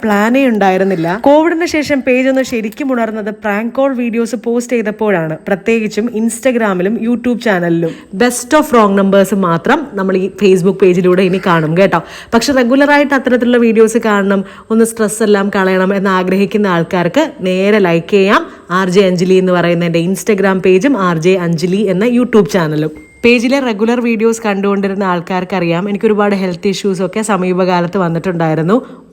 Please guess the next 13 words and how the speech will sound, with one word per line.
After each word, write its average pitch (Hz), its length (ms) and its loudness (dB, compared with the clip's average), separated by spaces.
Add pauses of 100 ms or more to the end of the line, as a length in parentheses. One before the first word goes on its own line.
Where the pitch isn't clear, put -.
ഓട്ടം 247 380 2
തന്നെയാണ് 185 440 2
കാരണം. 156 320 2 (300)
അപ്പൊ 214 160 0
അത്രയും 247 460 4
തിരക്ക് 262 260 2
ഒഴിവാക്കാൻ 226 500 4 (100)
വേണ്ടിയിട്ടാണ് 202 520 0 (160)
ശരിക്കും 202 320 0
പറഞ്ഞാൽ 190 240 -2 (100)
റേഡിയോയിൽ 208 500 4
നിന്നൊരു 196 360 0
ബ്രേക്ക് 180 280 0